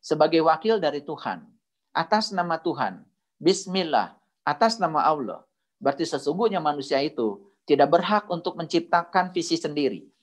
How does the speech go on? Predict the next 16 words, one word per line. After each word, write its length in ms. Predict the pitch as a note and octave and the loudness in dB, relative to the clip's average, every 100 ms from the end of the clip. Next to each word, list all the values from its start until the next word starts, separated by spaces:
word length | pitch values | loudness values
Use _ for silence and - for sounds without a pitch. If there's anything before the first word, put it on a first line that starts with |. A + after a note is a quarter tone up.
| _ - | _ 0
tidak 240 | D3+ C#3+ F#3 | 4 6 4
berhak 240 | F#3+ G3 | 2 -2
untuk 320 | F#3+ F#3 G3 | -2 -2 -2
menciptakan 480 | F3+ F#3 F3 F3 F3 E3+ | -2 0 2 2 0 0
misi 240 | F#3 G3+ | -4 -4
sendiri. 480 | G3 D3 C3+ G2 - _ _ _ | -4 0 0 -2 -10 _ _ _
Dia 160 | D3 C#3+ | 2 4
datang 320 | F3+ G3 F3 | 4 0 -6
ke 80 | E3 | -10
semesta 400 | D#3 C#3 - A2 | -10 -4 0 2
ini 240 | E3+ F3+ | 0 -6
sebagai 400 | E3+ D#3 C#3 C#3 | -6 0 0 0
utusan 480 | D3 G#3+ A3 D#3+ D3+ | -2 -4 -2 -2 -2
Tuhan 320 | D3 A2 G2+ - _ _ _ | -2 -2 -2 -10 _ _ _
untuk 640 | - F3+ - _ - G3 G3 | 0 0 -4 _ -4 -4 -2
menyampaikan 720 | D3 C#3 D#3 D3+ C3+ A#2+ | -4 -2 -2 0 0 -2